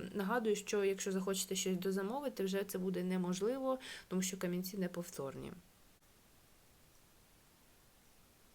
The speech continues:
Показую пару сережок, яка є окремо без комплекту. Двадцять два грами вага. Е, світленькі такі вставочки. Тут у нас, е, родоніт, е, корал, агат.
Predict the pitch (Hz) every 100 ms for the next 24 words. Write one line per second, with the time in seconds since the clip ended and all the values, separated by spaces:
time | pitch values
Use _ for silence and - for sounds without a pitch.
0 | - 233 226 233 226 226 214 208 - 214
1 | 202 196 190 185 196 190 185 190 202 185
2 | 180 175 175 180 - 196 220 240 - 233
3 | 190 196 - 190 185 190 190 175 175 185
4 | 185 185 202 381 - - - - - -
5 | - 185 180 - 190 175 180 185 185 185
6 | 190 190 240 269 269 - - 208 190 190
7 | 175 185 185 185 175 175 185 180 185 196
8 | 277 349 - 302 294 277 269 202 190 254
9 | 262 202 190 214 277 320 -